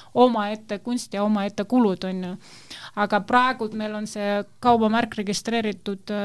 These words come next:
selles trademarki kuskil palatis, on ju,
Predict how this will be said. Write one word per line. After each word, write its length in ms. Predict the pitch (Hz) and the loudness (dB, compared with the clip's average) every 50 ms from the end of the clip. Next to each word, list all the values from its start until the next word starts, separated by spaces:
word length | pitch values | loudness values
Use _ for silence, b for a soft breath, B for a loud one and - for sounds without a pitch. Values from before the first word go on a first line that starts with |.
| 202 202 | -4 -4
selles 460 | 196 - 214 202 196 202 196 - - | -4 -6 -6 -6 -4 -6 -6 -6 -6
trademarki 720 | - 233 233 226 214 214 208 208 220 220 - - 202 190 185 196 214 214 | -4 -2 0 0 0 0 -2 -4 -6 -8 -8 -8 -8 -6 -6 -8 -8 -10
kuskil 300 | - - - 214 208 - | -12 -12 -8 -8 -4 2
palatis, 540 | - 302 349 311 247 220 220 - 220 214 - 214 | 4 4 6 4 4 0 -4 -6 -8 -6 -4 -4
on 160 | 208 208 208 | -2 -2 -2
ju, 40 | 208 | -4